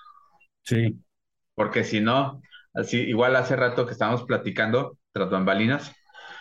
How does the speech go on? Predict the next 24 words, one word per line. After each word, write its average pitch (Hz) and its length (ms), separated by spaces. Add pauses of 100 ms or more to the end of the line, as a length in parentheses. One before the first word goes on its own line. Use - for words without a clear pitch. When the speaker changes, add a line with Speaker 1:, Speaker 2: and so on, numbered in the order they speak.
(400)
Speaker 2:
estábamos 117 640
viendo 127 300
que 98 520
dice 120 300
que 135 100
es 120 100
bock, 156 520
pero 98 600
en 98 80
realidad 113 920
en 92 680
B 113 120
J 123 300
C 120 160
P 120 760
viene 117 400
como 107 240
un 117 240
ejemplo 117 380
de 104 60
estilo 123 340
de 110 100
la 101 120
Viena, 151 500